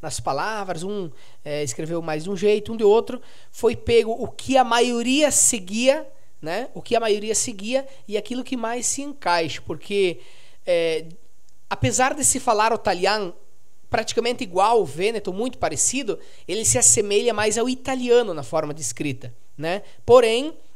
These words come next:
ele não tem as letras duplas que o italiano tem. As únicas letras duplas do Talian, pra quem não, não tem contato com a língua, são dois S's, né? Por exemplo, pra dizer uma caceta, uma caça, que é, significa uma caixa,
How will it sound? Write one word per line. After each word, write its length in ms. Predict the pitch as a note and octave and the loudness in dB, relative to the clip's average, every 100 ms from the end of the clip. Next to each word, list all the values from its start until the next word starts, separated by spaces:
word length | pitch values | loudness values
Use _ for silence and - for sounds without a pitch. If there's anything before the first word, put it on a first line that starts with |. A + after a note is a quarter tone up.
| - | -4
ele 120 | A#3+ | -2
não 160 | B3 | -2
tem 200 | A#3 A#3+ | -2 -2
as 100 | B3 | -2
letras 400 | G#3+ A3 G#3+ A#3 | -2 -2 -2 -4
duplas 480 | F#3+ A#3 B3 - E3+ | -2 -4 -2 -2 -2
que 100 | - | -2
o 60 | E3+ | -6
italiano 480 | E3 F3+ D#3+ D#3 F#3+ | -4 -4 -2 -2 -4
tem. 380 | - E3 A#2+ - - - - | 0 0 -2 -8 -12 -12 -8
As 180 | D3 | -4
únicas 360 | F#3 B3+ B3+ G3 | -2 -2 -2 -2
letras 420 | G#3 G#3 G#3+ G3+ | 0 0 -2 -4
duplas 600 | D#3+ B3 C4+ - G3 E3 | 0 0 0 0 0 0
do 160 | D#3+ G3 | 2 0
Talian, 600 | G3+ A3+ B3 G#3+ A3 D4+ - - | 2 -2 2 2 2 -2 -10 -12
pra 120 | - C#3+ | -10 -8
quem 160 | E3 | -6
não, 180 | E3 D#3+ | -4 -6
não 540 | D#3 D3+ D3+ D3 D3 | -6 -8 -6 -6 -8
tem 160 | C#3 E3 | -8 -8
contato 320 | D#3+ D#3 D3 | -6 -4 -4
com 120 | - | -2
a 40 | F#3 | -4
língua, 260 | F#3+ A3 | -2 -2
são 380 | - - A3 G3 - - | 0 0 0 -4 -10 -8
dois 260 | - G3+ E3+ | 0 2 4
S's, 560 | E3 D#3 - D#4+ - - | 4 4 4 4 2 0
né? 220 | E3 A#3 - - - - - | -4 -4 -8 -12 -12 -12 -12
Por 100 | - | -8
exemplo, 300 | C3+ E3 E3 | -6 -6 -8
pra 140 | D#3 D3 | -8 -8
dizer 420 | C#3 D#3 E3+ D#3+ | -8 -4 -2 -2
uma 200 | D3+ D3+ | -2 -4
caceta, 720 | - F#3 - F3+ - B3 B3 | -4 -2 -2 -2 0 -2 -2
uma 160 | G3+ D#3 | -6 -6
caça, 480 | B2 F#3 G3 - C4 | 0 0 2 0 -2
que 140 | - | -4
é, 60 | D#3+ | -4
significa 380 | - D#3 C#3+ D#3+ | -4 -6 -8 -6
uma 140 | D#3+ | -6
caixa, 640 | - D#3+ F3+ A3+ - C4 | 0 2 2 0 -4 -6